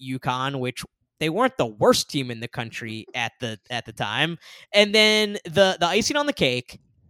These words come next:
Speaker 1: Maryland played West Virginia at M and T Bank Stadium in Baltimore.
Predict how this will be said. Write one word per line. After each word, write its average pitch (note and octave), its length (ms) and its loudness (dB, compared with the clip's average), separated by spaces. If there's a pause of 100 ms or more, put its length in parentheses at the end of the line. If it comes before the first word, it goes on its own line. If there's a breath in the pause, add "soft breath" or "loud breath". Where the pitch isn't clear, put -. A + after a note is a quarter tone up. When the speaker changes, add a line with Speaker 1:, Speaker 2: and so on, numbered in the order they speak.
(440)
Speaker 1:
Maryland A3 600 6
played B3+ 180 6
West G3 220 4
Virginia C#3 600 0
at C3+ 140 -4 (140)
M D#3+ 120 2
and G3 80 2
T A#3 120 2
Bank G3+ 240 6
Stadium F3 380 2
in F3 100 -2
Baltimore. A#2 560 -2